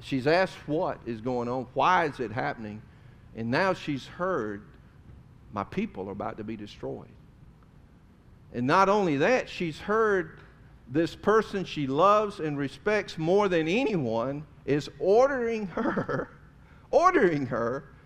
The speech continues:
to go to the king and ask for a favor. Wow. Well, you would be thinking, "Hey, you have the king's heart.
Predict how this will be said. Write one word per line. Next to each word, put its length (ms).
to 120
go 540
to 140
the 100
king 500
and 100
ask 240
for 160
a 40
favor. 260
Wow. 80
Well, 160
you 220
would 160
be 100
thinking, 420
"Hey, 320
you 120
have 180
the 80
king's 300
heart. 400